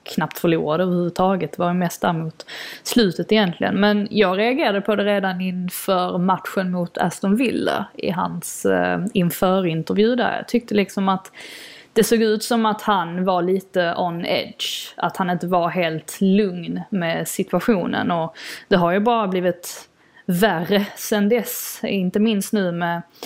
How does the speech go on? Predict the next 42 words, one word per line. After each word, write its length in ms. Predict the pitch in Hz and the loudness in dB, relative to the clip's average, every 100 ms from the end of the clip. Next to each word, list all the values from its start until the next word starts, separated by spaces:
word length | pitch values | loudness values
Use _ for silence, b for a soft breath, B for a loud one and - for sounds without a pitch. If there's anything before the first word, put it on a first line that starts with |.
| B | B
med 140 | - 190 | -2 0
Van 120 | 208 190 | 2 2
Dijks 280 | 190 165 | 2 0
skada. 440 | - 196 196 185 - | -2 0 2 0 0
Och 120 | 180 | 2
han 140 | 208 | 2
har 80 | 220 | 2
ju 140 | 220 214 - - - | 2 -2 -8 -14 -2
förlöjligats 800 | 220 226 254 185 180 185 214 214 | 2 4 2 0 0 0 0 0
lite, 440 | 269 269 - 107 - - | -2 -2 -2 -2 -6 -8
Klopp, 420 | - 165 - - - - | -2 0 -2 -14 -8 -4
ehm, 500 | 95 - - - - _ | -2 -2 -4 -4 -6 _
när 120 | 190 | -2
han, 420 | 165 165 160 170 | 2 0 0 -2
ehm, 380 | - - 90 95 - B B | -2 0 -2 -4 -6 B B
satt 320 | - - - | -2 -2 2
i 40 | 180 | 2
den 100 | 175 | 4
här 120 | 170 | 2
intervjun 580 | 165 165 185 196 196 170 | 0 0 4 4 4 0
och, 180 | 175 | 0
och 100 | 170 | 0
pratade 400 | - 180 170 175 | 2 0 2 0
om 180 | 185 175 | 2 0
hur 220 | 165 170 | 0 2
Liverpool-spelarna 880 | 170 175 170 165 175 - 175 175 170 | 2 2 0 -2 -2 0 0 0 -2
i 60 | 165 | 0
princip 380 | 180 165 170 160 | 0 0 -2 -2
var 260 | 170 170 - | -4 -4 -10
traumatiserade 1120 | - 208 196 185 202 - 196 175 170 170 190 | -2 2 2 2 0 2 2 2 0 0 2
och 100 | 180 | 0
att 260 | 165 - - B B B B | -2 -8 -20 B B B B
ingen 300 | 240 226 214 | 4 4 4
av 100 | 226 | 2
dem 120 | 208 | 2
kunde 180 | 220 196 | 2 0
sova 560 | - 208 202 220 185 | 0 0 0 0 -2
efter 220 | 180 - 214 | -2 0 2
matchen 440 | 214 - - 185 | 2 0 -6 -4
och 80 | 175 | -4
sådär. 320 | 202 190 180 | 0 0 0
Men 240 | 185 202 | 2 2